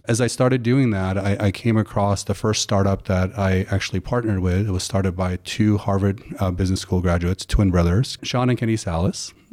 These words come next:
And as I started working with them and we started building a go-to-market strategy for them, this notion of taking something from nothing that's an idea and a vision and build a business out of it started making me fall more and more in love with it.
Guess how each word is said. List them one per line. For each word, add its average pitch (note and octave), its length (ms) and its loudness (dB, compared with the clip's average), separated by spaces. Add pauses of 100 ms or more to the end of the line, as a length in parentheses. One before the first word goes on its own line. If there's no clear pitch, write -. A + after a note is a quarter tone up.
(120)
And G2 540 2
as G#2 180 4
I G2+ 60 4
started B2+ 300 2
working D3 340 2
with A2 160 2
them G2+ 180 2
and F#2+ 100 4
we F#2+ 60 4
started F#2+ 300 2
building G2 320 4
a F2+ 40 0
go-to-market G2 680 2
strategy A2 460 2
for F#2+ 200 2
them, F#2 280 2 (600)
this G#2+ 360 0
notion A#2+ 560 2
of G2+ 380 2
taking A2+ 400 2
something G#2+ 400 2
from F2+ 300 2
nothing A#2+ 480 2
that's F#2+ 240 0
an F2 180 -4
idea F#2+ 560 4
and F2 100 2
a F2 60 0
vision F2+ 420 2
and E2+ 140 2
build E2+ 220 0
a - 20 -6
business F#2 420 -2
out A#2+ 120 4
of B2+ 100 4
it E3 320 -2
started G2 300 2
making G2 240 2
me F#2+ 80 4
fall F#2 240 0
more F2 180 2
and E2 80 0
more D#2+ 140 -2
in D#2+ 100 -2
love D#2 140 -2
with D2+ 100 -6
it. - 80 -16